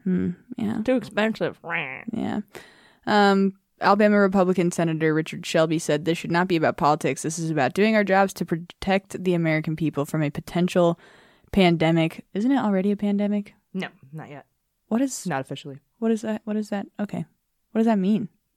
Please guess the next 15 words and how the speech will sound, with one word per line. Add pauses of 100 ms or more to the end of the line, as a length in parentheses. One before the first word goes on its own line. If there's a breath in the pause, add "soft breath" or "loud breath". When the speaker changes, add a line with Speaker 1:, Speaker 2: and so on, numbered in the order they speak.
Speaker 2:
Uh,
there
are
certain
definitions
that
you
have
to
meet
for
Speaker 1:
Okay.
Speaker 2:
pandemic.
Speaker 1:
Okay,
cool.